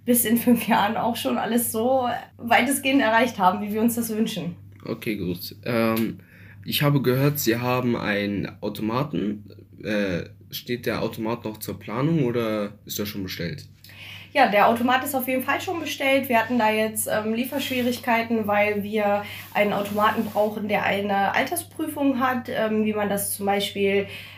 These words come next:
Speaker 1: äh, von Zigarettenautomaten kennt, sage ich jetzt mal. Man steckt den Perso rein und am Ende kriegt man das Produkt, was man möchte oder eben nicht.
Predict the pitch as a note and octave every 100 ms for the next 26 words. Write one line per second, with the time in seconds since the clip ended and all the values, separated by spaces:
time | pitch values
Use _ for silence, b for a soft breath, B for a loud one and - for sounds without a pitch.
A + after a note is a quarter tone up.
0 | - G#3 G3 F#3+ G3+ F#3+ F#3+ F3+ F#3 -
1 | A3+ A#3 C4+ C4 A#3 A#3 B3+ C4 - A#3+
2 | A#3+ A#3 G#3+ G#3+ A#3 A3+ A3 G#3 G3 G3
3 | G3 - A3 G#3 A3 G#3+ A3 A3 G3+ G3+
4 | G3+ G3+ F#3+ F#3+ G3 B B B - D3+
5 | G#3 G3+ G3+ - A#3 A3 G3+ G3 - A3
6 | G#3 G3 F#3+ F#3+ G3 G3 F#3+ F#3 F3 F3+
7 | G3+ E4+ -